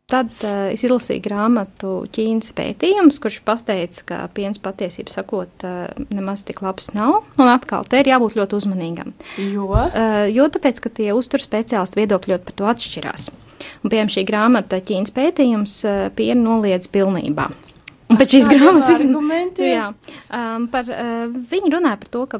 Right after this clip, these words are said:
Speaker 1: piens mums tā kā nav dabiska izvēle, tāpēc, ka mēs bērnībā dzeram pienu, un tad tas ir mammas piens. Un, eh, bet, nu, tas piens, kas ir domāts, ir teliņiem,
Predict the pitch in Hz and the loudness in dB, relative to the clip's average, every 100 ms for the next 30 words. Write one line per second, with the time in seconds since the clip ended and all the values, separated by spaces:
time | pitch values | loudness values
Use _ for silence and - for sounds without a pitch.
0 | - 240 240 269 269 190 - - 208 208 | -8 -4 2 2 0 -10 -10 -10 -8 -6
1 | 202 196 202 208 190 - 370 427 220 202 | -4 -4 -4 -4 -6 -2 0 2 2 2
2 | 202 202 - 196 - - 196 196 202 202 | 0 -2 -4 -4 -6 -8 -6 -4 -4 2
3 | 262 415 320 247 220 214 233 208 202 - | 4 6 8 6 4 0 -2 -2 -6 -2
4 | 226 240 240 190 196 190 175 - - 202 | 0 2 0 -2 -4 -6 -8 -10 -6 0
5 | 254 330 381 - 311 330 330 - - - | 2 2 0 -2 2 4 2 0 -14 -20
6 | - - - - 226 226 214 214 208 202 | -20 -20 -20 -6 0 2 4 2 2 0
7 | 202 208 202 - 254 269 262 - 247 254 | 0 -2 -4 2 2 4 -2 0 4 4
8 | 277 214 220 208 - 233 214 190 220 - | 4 0 -4 -6 0 0 0 -4 -8 0
9 | 403 349 240 220 247 | 4 4 4 2 2